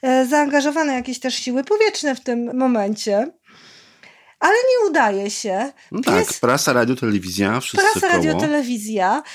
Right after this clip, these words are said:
Speaker 1: Pies wypływa na morze i płynie morzem dalej. Do psa na krach dołączają foki. To jest tak absurdalna historia. Ja wiem, że jest prawdziwa, ale jest absurdalna. A tam wyławia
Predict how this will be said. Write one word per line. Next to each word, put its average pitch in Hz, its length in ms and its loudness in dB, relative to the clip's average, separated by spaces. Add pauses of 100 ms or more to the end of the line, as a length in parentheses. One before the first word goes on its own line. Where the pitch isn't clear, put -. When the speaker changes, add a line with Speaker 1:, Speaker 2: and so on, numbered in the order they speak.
(120)
Speaker 1:
Pies 381 260 2
wypływa 339 480 2
na 285 120 2
morze 233 520 0
i 370 100 2
płynie 226 420 -2
morzem 190 500 0
dalej. 175 420 0 (340)
Do 349 140 2
psa 277 340 2
na 349 160 0
krach 247 500 0
dołączają 254 760 0
foki. 269 640 0 (1000)
To 311 80 2
jest 302 240 -4
tak 427 280 4
absurdalna 294 920 4
historia. 285 880 2
Ja 214 160 0
wiem, 349 200 2
że 359 80 0
jest 262 220 0
prawdziwa, 226 580 0
ale 302 160 2
jest 294 180 -4
absurdalna. 302 880 -2 (1000)
A 285 140 2
tam 403 180 2 (480)
wyławia 359 800 2